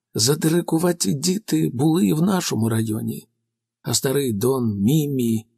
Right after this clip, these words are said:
показував нам своє бридке хазяйство кожного разу, коли ми поверталися зі школи. Годин зо три, протягом яких ми крокували по трасі,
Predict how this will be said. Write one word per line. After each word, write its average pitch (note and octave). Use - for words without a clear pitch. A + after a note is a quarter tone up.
показував C#3
нам B2
своє B2
бридке A2+
хазяйство B2
кожного A#2+
разу, A2+
коли G#2+
ми A2
поверталися G#2+
зі G#2
школи. A2+
Годин D3
зо D#3+
три, F#2
протягом G#2+
яких A2+
ми A2
крокували A2+
по G#2
трасі, D#3+